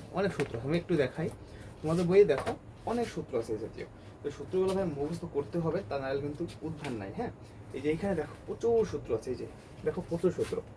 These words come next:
হ্যাঁ? তোমাদের বইতে দুইশো কত পৃষ্ঠা এটা? একশো বাহাত্তর পৃষ্ঠা, একশো একাত্তর পৃষ্ঠা, একশো বাহাত্তর পৃষ্ঠা, তারপর একশো ঊনসত্তর, হ্যাঁ? অর্থাৎ তোমাদের বইতে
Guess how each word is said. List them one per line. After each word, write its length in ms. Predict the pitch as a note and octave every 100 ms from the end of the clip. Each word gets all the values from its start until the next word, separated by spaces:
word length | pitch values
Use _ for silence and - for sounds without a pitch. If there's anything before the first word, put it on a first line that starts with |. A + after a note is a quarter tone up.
| - - - - - - - - -
হ্যাঁ? 140 | F#3 D3
তোমাদের 200 | C#3+ C#3+ C#3
বইতে 220 | D3+ G#3+ C#4+ - C3
দুইশো 220 | C#3+ F3+ E3+
কত 120 | F3 E3+
পৃষ্ঠা 220 | B2 - A#2+
এটা? 100 | - - D#3+
একশো 160 | - F3+
বাহাত্তর 240 | D3 A2
পৃষ্ঠা, 220 | G#2+ - - - - - -
একশো 180 | C#3 - E3
একাত্তর 280 | D#3 E3+ E3+ D#3+
পৃষ্ঠা, 240 | D3 E3 D3
একশো 140 | - C#3+
বাহাত্তর 300 | C#3+ - D3
পৃষ্ঠা, 320 | C#3+ - D3 C3+ - - - - -
তারপর 380 | C3+ C3 C#3+ C#3+ B2+ -
একশো 220 | G2+ - D3
ঊনসত্তর, 540 | C#3+ D#3 D3+ - C#3 C3+ - -
হ্যাঁ? 140 | D4+ - - - - -
অর্থাৎ 160 | E3+ F#3+
তোমাদের 200 | A#3 A3+ G3+
বইতে 160 | G#3+